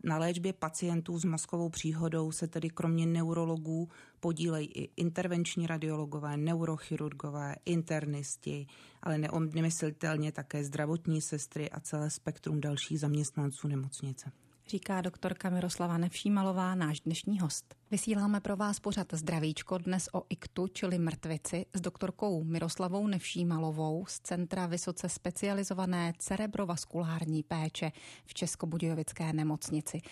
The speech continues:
Speaker 2: Zjednodušeně se tomu centru říká K C C, zřejmě podle anglické zkratky, předpokládám, paní doktorko.
Speaker 1: Je to starší název, který znamená Komplexní centrum cerebrovaskulární péče.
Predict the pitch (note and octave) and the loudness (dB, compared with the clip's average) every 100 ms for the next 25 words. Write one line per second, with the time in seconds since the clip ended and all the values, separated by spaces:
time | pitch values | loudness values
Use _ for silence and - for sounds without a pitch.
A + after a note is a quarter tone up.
0 | - - E3+ G3 A3+ B3 A#3 - A3 G3+ | -16 -6 0 2 2 2 0 0 2 2
1 | F#3 F3+ E3 F3+ E3+ E3 - D#3+ D#3 E3+ | 2 -2 -4 -2 0 0 0 0 0 0
2 | E3 D#3+ D3+ - D#3+ D#3 - E3 E3 - | 2 2 0 0 -2 -2 -2 -2 -2 -4
3 | E3 - - F#3+ F#3+ F3 F3 E3+ E3 D#3 | -6 -4 -2 0 0 0 2 2 2 0
4 | E3 E3 D#3 E3+ F3+ G3 - - A3 - | -2 -2 0 0 2 0 -2 -4 -4 -4
5 | B3 B3 - C4 - - - - - G#3+ | -6 -6 -6 -8 -8 -16 -16 -14 -8 -6
6 | G#3 - G#3 G#3 G3+ G3+ G3+ G3+ - G3 | -4 -2 0 2 2 0 0 -2 -2 -2
7 | - G3+ - - - D#3 E3 - - F3 | -2 -4 -6 -18 -12 -2 -2 0 0 0
8 | - A3+ A3 G#3+ G#3+ G3+ F#3+ F#3+ - F3+ | 0 2 2 2 0 0 -2 -4 -6 -4
9 | E3+ E3+ E3 E3+ E3 E3 - E3+ E3 F3+ | -2 0 0 2 2 0 0 0 2 0
10 | E3+ - F3 D#3+ D#3+ - D#3 D3+ D#3 D#3+ | -2 -2 0 0 -2 -2 -2 0 0 0
11 | D3 D#3+ D#3 D#3+ D3+ C#3+ - D3 D3 C#3 | 0 0 2 0 0 -4 -4 -4 -2 -4
12 | D3 D3+ D3 - | -6 -4 -6 -6